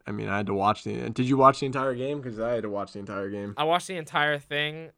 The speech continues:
Speaker 2: Uh, I had the over at fifty, and they hit forty-eight, and it made me really angry. But I was happy
Speaker 1: How
Speaker 2: to
Speaker 1: does
Speaker 2: see
Speaker 1: Vegas know?
Speaker 2: They always know. It wasn't, uh,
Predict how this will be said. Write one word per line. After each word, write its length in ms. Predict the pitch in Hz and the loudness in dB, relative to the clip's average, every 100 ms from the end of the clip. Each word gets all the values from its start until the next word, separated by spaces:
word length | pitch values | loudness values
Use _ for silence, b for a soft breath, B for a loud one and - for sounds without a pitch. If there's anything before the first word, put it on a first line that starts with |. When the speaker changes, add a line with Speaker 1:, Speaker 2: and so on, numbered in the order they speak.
| - | -6
Speaker 2:
Uh, 340 | 131 131 131 127 | -2 -2 -2 -2
I 80 | |
had 160 | 139 147 | -2 -2
the 60 | 120 | -2
over 340 | 135 139 147 | -4 -2 0
at 160 | 143 120 | -2 -4
fifty, 600 | 139 131 - 139 139 139 - | -12 -10 -10 -8 -8 -10 -14
and 320 | 127 120 117 | -12 -12 -12
they 140 | 117 117 | -12 -10
hit 200 | 131 - | -10 -10
forty-eight, 640 | 139 127 120 123 127 139 _ _ | -10 -10 -10 -10 -10 -14 _ _
and 120 | 104 | -20
it 60 | 101 | -18
made 160 | 107 107 | -18 -18
me 80 | |
really 280 | 104 104 104 | -16 -14 -12
angry. 480 | 101 110 113 117 117 _ _ | -12 -12 -12 -12 -14 _ _
But 240 | 101 95 - _ _ _ _ - - | -18 -18 -18 _ _ _ _ -20 -16
I 100 | 117 | -14
was 120 | 120 | -10
happy 140 | 135 | -2
Speaker 1:
How 80 | 180 | 2
Speaker 2:
to 80 | 311 | 4
Speaker 1:
does 100 | 190 | 4
Speaker 2:
see 20 | |
Speaker 1:
Vegas 360 | 156 156 135 117 | 6 6 4 0
know? 300 | 113 104 95 _ _ _ _ _ _ _ - | -2 -4 -6 _ _ _ _ _ _ _ -10
Speaker 2:
They 180 | 156 175 | -2 2
always 420 | 220 226 170 143 | 4 4 2 -2
know. 340 | 139 117 110 117 | -10 -12 -14 -6
It 100 | 175 | 2
wasn't, 320 | 220 233 214 - | 2 2 -2 -10
uh, 80 | 123 | -14